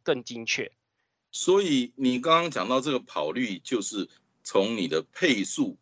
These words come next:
Speaker 2: 跟你的心率去得出这个数值来，而一般，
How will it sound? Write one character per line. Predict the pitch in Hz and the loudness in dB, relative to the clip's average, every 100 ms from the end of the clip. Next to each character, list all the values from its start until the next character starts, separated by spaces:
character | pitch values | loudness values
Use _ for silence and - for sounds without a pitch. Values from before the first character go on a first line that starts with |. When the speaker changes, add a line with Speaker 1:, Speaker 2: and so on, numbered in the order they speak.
| _ | _
Speaker 2:
跟 | - 113 | -2 0
你 | 98 | -4
的 | 73 76 | -6 -8
心 | - 113 104 | -6 -4 -4
率 | 117 90 - _ | -2 -4 -8 _
去 | - 107 | -10 -8
得 | - - 78 | -6 -4 -4
出 | 76 90 | -4 -8
这 | 85 85 | -6 -6
个 | |
数 | 78 - 76 | -6 -6 -6
值 | - | -6
来， | - - - - - - - | -4 -6 -6 -14 -20 -20 2
而 | 104 120 - _ _ | 6 6 4 _ _
一 | - 185 | -4 -2
般， | 147 147 151 156 | 4 4 4 -2